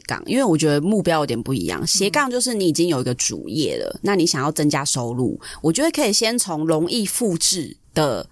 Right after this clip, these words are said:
Speaker 1: 项目开始。原因是因为你容易复制的话，第一，你可以带来成就感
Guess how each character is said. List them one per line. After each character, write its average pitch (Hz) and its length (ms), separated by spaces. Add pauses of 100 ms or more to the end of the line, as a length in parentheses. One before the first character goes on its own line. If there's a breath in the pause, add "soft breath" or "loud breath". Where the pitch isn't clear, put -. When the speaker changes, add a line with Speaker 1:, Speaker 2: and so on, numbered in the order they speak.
Speaker 1:
项 - 280
目 160 240
开 127 280
始。 - 360 (300 loud breath)
原 202 180
因 294 140
是 277 160
因 285 140
为 285 100
你 190 120
容 160 220
易 220 140
复 214 260
制 208 200
的 165 100
话， 185 220
第 240 280
一， 220 60
你 170 100
可 190 140
以 175 60
带 170 120
来 139 140
成 127 240
就 143 220
感 - 180